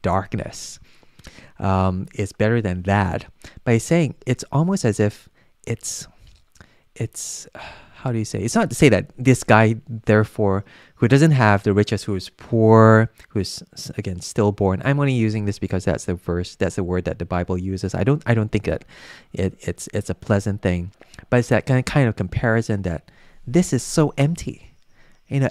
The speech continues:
as much as you aspire to this kind of wealth and, you know, it, it's just empty if it does not have that joy of being able to enjoy it.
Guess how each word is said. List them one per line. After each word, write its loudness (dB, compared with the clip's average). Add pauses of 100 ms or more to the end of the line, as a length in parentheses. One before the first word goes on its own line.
as 0
much 0
as -2
you -2
aspire 2
to -6
this -2
kind -6
of -8 (140)
wealth 0
and, -6 (480)
you -10
know, -8
it, -6
it's -6
just -4
empty 0
if -2
it -6
does -4
not -4
have -4
that -6 (400)
joy 0 (640)
of -4
being 0
able -2
to -6
enjoy -4
it. -8